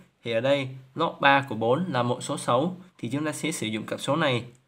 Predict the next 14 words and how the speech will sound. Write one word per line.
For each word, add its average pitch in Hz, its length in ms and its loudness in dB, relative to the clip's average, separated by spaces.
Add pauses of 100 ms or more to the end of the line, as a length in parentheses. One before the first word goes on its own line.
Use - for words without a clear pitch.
(720)
Lưu 147 220 2
ý 156 80 4
cho 170 80 0
mình, 127 260 2
nếu 131 100 2
như 170 140 4
log 185 220 4 (140)
A 285 200 0
B 285 100 0 (140)
là 269 140 0
một - 180 -4
cặp - 140 -4
số - 140 -6
đẹp, 143 220 0